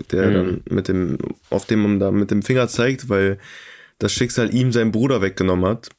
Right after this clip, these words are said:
Speaker 1: Und,
Speaker 2: Ja.
Speaker 1: ähm, keine Ahnung, für Draken ist es dann Kisaki und der Held ist Mikey. Weiß-, also verstehst du, das ist halt wieder so eine Frage der Perspektive. Also wie man es sieht.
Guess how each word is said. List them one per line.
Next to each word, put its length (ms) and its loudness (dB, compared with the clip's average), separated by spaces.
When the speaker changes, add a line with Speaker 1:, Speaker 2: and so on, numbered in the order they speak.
Speaker 1:
Und, 440 2
Speaker 2:
Ja. 160 2
Speaker 1:
ähm, 360 -2
keine 220 2
Ahnung, 280 2
für 460 0
Draken 560 2
ist 120 -2
es 120 -6
dann 260 -2
Kisaki 680 -2
und 220 -2
der 80 0
Held 240 0
ist 160 -2
Mikey. 600 0
Weiß-, 380 -2
also 240 0
verstehst 460 -2
du, 40 2
das 140 -2
ist 140 -4
halt 160 -2
wieder 180 2
so 300 0
eine 100 0
Frage 260 2
der 100 2
Perspektive. 760 -2
Also 320 0
wie 300 2
man 380 0
es 160 -2
sieht. 380 -2